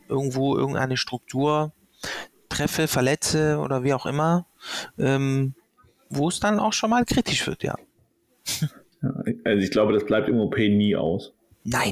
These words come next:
Speaker 2: Das
Speaker 1: nein,
Speaker 2: Ja.
Speaker 1: absolut nicht.
Speaker 2: Ein, ein gewisses Risiko, ähm, ist natürlich immer da.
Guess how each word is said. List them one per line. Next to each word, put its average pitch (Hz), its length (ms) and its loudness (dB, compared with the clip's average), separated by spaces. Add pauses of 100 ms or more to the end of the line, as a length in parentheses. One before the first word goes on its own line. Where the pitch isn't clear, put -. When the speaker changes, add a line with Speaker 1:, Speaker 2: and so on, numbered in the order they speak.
Speaker 2:
Das - 280 -8
Speaker 1:
nein, 110 340 0 (800)
Speaker 2:
Ja. 95 80 0
Speaker 1:
absolut - 420 -2
nicht. - 240 -4 (420)
Speaker 2:
Ein, 107 160 2
ein 113 160 0
gewisses 113 460 0
Risiko, 110 640 0 (480)
ähm, 98 280 0 (880)
ist - 100 -4
natürlich 110 320 0
immer 107 180 2
da. 98 280 -2